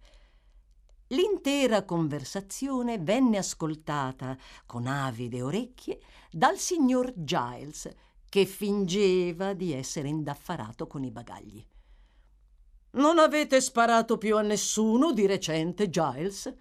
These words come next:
domandò il dottore. "A nessuno in particolare, signore",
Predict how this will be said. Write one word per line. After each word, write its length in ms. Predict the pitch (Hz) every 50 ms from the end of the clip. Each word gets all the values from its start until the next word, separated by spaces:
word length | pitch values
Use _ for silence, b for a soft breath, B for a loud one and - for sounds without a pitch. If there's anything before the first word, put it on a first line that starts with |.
| b b b
domandò 520 | - 139 175 156 147 143 143 135 131 131
il 80 | 127 123
dottore. 580 | 127 131 127 - - 131 123 127 131 127 - - _ _ _ - _ - - _ _ _ _ _
"A 160 | - 247 285
nessuno 560 | 294 311 294 233 - - - 370 349 359 320 320
in 140 | 320 285
particolare, 920 | - 294 285 269 - - 254 240 247 - 208 190 151 147 165 170 165 165 190
signore", 640 | 185 - - 202 185 170 214 196 165 - 220 196